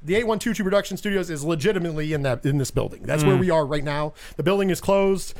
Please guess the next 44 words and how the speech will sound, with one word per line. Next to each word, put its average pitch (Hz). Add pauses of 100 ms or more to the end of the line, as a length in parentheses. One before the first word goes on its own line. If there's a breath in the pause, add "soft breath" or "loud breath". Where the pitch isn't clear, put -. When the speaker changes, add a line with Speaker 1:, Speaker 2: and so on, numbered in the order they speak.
(200 loud breath)
Speaker 1:
They 160
trust -
me 202
enough 196
that 165
I 160
have 156
a 143
key. 202 (100)
Speaker 2:
Yeah. -
Speaker 1:
<laughs> - (420 loud breath)
Uh, 147
and, 156
and 151
let 170
us 165
do 170
all 160
sorts 156
of 143
fun 156
stuff, 151
including 147
watch 135
parties 127
and 117
stuff. 127
So 135
we 131
cannot 151
thank 156
them 139
enough. 139
We 143
need 147
to 135
start 139
thanking 131
them 127
more, 127
in 120
my 135
opinion. 113
So 110